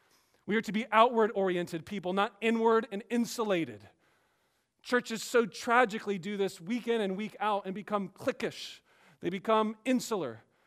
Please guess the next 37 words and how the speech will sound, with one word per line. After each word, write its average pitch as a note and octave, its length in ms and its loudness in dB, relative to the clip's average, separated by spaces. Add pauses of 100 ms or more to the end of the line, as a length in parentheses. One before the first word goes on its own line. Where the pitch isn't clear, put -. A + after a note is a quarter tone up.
(140)
They - 80 -6
care G#3+ 220 2
about G#3 340 2
their B3 200 8
needs G#3 280 -2
more G3+ 180 4
than B3+ 80 6
they B3 80 2
care A3 180 -2
about G#3 240 0
the G3+ 80 -4
needs G3 380 -4
of F#3 240 -4
others. E3+ 400 -2
They F#3+ 140 -4
spend A3+ 280 0
their G#3+ 120 2
money A3 260 2
on G3+ 260 -2
inward G3+ 420 0
rather F#3+ 200 2
than F#3+ 240 -2
outward F#3 400 0
more, F3 480 -4 (460)
so G3 300 0
on F3+ 100 0
and E3 100 -4
so G3 140 -2
forth. D#3 280 -10
Yes, G3+ 280 0
we G3+ 60 -6
need F#3+ 120 -4
to F3+ 80 -4
take F#3 240 -6
care G3 200 -4
of E3 200 0
us, - 480 -4